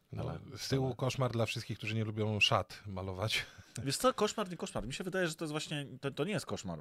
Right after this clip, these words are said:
Speaker 2: e, tylko musisz, e, pomalować to w odpowiednim, e, etapie i odpowiednio sobie
Speaker 1: Tak,
Speaker 2: zmaskować
Speaker 1: no,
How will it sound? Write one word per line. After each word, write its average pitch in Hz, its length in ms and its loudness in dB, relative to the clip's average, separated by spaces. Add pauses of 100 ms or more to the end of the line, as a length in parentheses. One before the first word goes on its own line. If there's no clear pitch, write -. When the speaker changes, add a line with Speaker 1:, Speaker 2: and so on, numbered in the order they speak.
(160)
Speaker 2:
e, 104 240 -2
tylko 139 340 0
musisz, 147 460 0
e, 151 160 2
pomalować 139 360 -2
to 139 100 -4
w 131 40 -4
odpowiednim, 139 680 -4
e, 123 420 -4
etapie 131 440 0
i 123 220 0 (640)
odpowiednio 127 340 -2
sobie 127 180 -2
Speaker 1:
Tak, 202 100 8
Speaker 2:
zmaskować 165 400 8
Speaker 1:
no, 156 80 -4